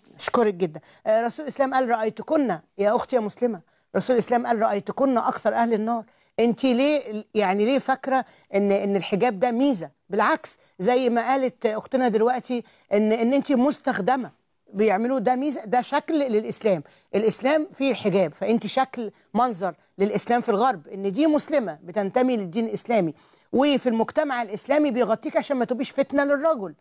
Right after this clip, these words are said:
ما تفتنيش الرجل وتخرجيه عن دينه ويدخل، آه، النار بسببك، إن هو أنت فتنتيه. يعني رسول الإسلام قال إيه؟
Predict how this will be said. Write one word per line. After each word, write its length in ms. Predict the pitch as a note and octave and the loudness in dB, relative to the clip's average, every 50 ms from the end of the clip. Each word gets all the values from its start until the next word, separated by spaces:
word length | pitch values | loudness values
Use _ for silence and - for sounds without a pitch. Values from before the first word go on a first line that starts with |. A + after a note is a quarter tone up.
| _ _ _ _ - | _ _ _ _ -4
ما 80 | G3 G#3+ | -4 -2
تفتنيش 460 | A3+ A#3+ - - A#3 C4+ C4+ - C4+ | -2 -2 -6 -2 0 0 0 2 2
الرجل 280 | A#3+ A3+ D4 B3 C#4+ | 0 2 2 2 2
وتخرجيه 480 | B3 - - - A3 F#3+ G3+ G3 G3+ C4 | 0 -4 -2 -2 0 0 0 0 0 0
عن 180 | A#3+ A#3+ A#3 A3 | 0 0 -2 0
دينه 200 | C4+ D4 C4+ A3+ | 0 2 2 2
ويدخل، 400 | G#3 A#3+ - - - C4 A#3 - - - - _ - - | 2 2 0 0 0 -2 -2 -2 -6 -14 -20 _ -2 0
آه، 240 | G3+ G#3 G#3+ A3+ | 2 2 2 0
النار 260 | G#3+ G3 A3 B3+ C4 B3 | 0 2 2 2 2 0
بسببك، 560 | G#3 A3 - C4+ C4+ B3+ G3+ D#3+ E3 - G#3+ | -4 -2 -2 0 2 2 0 -2 -4 -12 -8
إن 120 | F#3 F#3 | -6 -2
هو 220 | G#3 A#3+ A#3+ A3+ G#3+ | 2 2 4 4 2
أنت 300 | G#3+ A3+ G#3+ G#3+ - G#3+ | 0 -2 -8 -10 -10 -12
فتنتيه. 640 | - G#3 - G#3+ G3+ G3 - C4 B3 - - - - | -12 -6 -4 -2 -2 -2 -2 -2 -4 -4 -6 -10 -2
يعني 280 | F#3+ F3+ F3 F#3 F#3 - - - - - G#3+ | 0 2 2 2 0 -4 -6 -18 -6 -2 -2
رسول 200 | G3+ - D4+ D4 | -2 0 -2 -4
الإسلام 360 | C4+ - - C4 B3+ B3 A#3+ | -2 -2 0 0 0 2 2
قال 140 | A3 A3 G#3 | 0 0 2
إيه؟ 180 | A3 G#3 F#3+ | 0 0 0